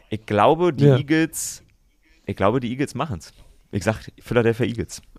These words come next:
Speaker 2: Okay, also, ähm, das ist doch eine schöne Analyse. Äh,
Speaker 1: <laughs>
Speaker 2: wir sind uns im Ergebnis einig. Äh,
Speaker 1: Oh, ja.
Speaker 2: ich sag dir aber ehrlich, ich sag's, wie es ist. Äh,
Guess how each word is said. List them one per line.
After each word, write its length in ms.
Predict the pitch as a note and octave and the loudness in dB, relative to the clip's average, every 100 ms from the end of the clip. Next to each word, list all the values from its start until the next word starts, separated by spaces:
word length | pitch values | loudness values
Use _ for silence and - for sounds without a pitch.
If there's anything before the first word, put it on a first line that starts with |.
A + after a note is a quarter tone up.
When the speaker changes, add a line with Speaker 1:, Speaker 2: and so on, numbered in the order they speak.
| - _ _ - - - - - _ _ _ D3+ C#3+ | -20 _ _ -20 -20 -20 -20 -20 _ _ _ -12 -12
Speaker 2:
Okay, 440 | - D#3+ D#3+ C#3+ | 2 6 10 10
also, 400 | A#2+ A2+ B2 B2 - _ _ _ _ _ - | 8 4 4 4 0 _ _ _ _ _ -2
ähm, 500 | C3+ C#3 C3+ C3+ C#3 _ | 2 4 2 -2 -8 _
das 80 | - | -8
ist 100 | D3 | -2
doch 60 | |
eine 60 | C#3+ | 2
schöne 240 | - E3+ | 6 6
Analyse. 520 | E3 D3+ E3 E3 F3+ F#3+ F#3 _ | 8 8 8 8 8 6 -4 _
Äh, 440 | C#3+ C3+ C#3 C3+ G#4 - A4+ - | 4 6 6 6 6 6 4 2
Speaker 1:
<laughs> 360 | _ - B4+ A#3 | _ 2 4 6
Speaker 2:
wir 140 | C#3 | 4
sind 160 | C#3 F#3+ | 6 6
uns 160 | F3+ | 6
im 100 | F3+ | 6
Ergebnis 500 | E3 C#3 F#3+ F#3+ F3+ | 6 6 4 6 2
einig. 640 | - D3 D3+ D3 A#2 - - | 4 4 4 2 0 -6 -4
Äh, 120 | C3+ B2+ | 2 6
Speaker 1:
Oh, 260 | G#3 C3 A#2+ | 6 6 6
ja. 160 | A#2+ | 4
Speaker 2:
ich 200 | - - B2+ | 4 -2 4
sag 260 | D#3+ D#3+ | 4 6
dir 160 | D3+ D3+ | 6 6
aber 140 | C#3+ | 6
ehrlich, 400 | D3 D#3 C#3+ - - - - - _ | 6 6 2 -2 -12 -20 -20 -20 _
ich 140 | C#3 - | -4 4
sag's, 300 | D3+ D3 C#3+ | 4 4 2
wie 60 | |
es 120 | C3+ | 2
ist. 400 | C#3 C#3+ - - - _ _ _ | 4 4 2 -6 -12 _ _ _
Äh, 360 | C3 B2 B2 | -4 -2 -4